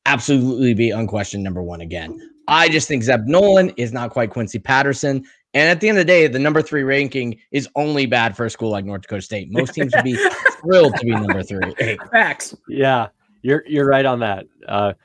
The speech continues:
Speaker 3: great stuff, guys. Hey, moving into, I'm gonna combine two of these folks 'cause I think they kinda play off each other. Two of our best fans out there, Jamie Williams, who we did shots with and hung out with in Frisco, great guy.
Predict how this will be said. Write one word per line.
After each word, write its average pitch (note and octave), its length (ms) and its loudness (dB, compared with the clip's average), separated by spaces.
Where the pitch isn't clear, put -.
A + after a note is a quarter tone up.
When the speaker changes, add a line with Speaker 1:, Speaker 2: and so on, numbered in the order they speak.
Speaker 3:
great C3+ 260 4
stuff, A#2+ 260 2
guys. G2+ 360 -4
Hey, C3+ 160 4
moving D3 320 2
into, D3 260 2
I'm C3 80 2
gonna A#2 100 0
combine A2+ 480 0
two B2 180 0
of A#2+ 60 -2
these A#2 180 -4
folks A#2 360 -2
'cause G#2 120 -4
I G2+ 100 -4
think B2 200 -6
they A2 120 -2
kinda G#2+ 220 -2
play G#2+ 220 0
off G#2 160 0
each - 140 -6
other. G#2 260 -4
Two D3+ 200 4
of B2+ 80 4
our A2+ 180 4
best C#3 380 -6
fans A#2+ 400 -10
out A#2 220 -10
there, A2 140 -8
Jamie C3 360 -4
Williams, B2 440 -4
who G#2+ 120 -8
we A2+ 100 -4
did G2+ 260 -6
shots D3+ 400 -2
with C3+ 280 -4
and G#2 120 -8
hung C3 240 -2
out C3 140 2
with B2+ 140 -2
in A#2 80 -8
Frisco, A#2 420 -2
great A2 340 -4
guy. A2 280 0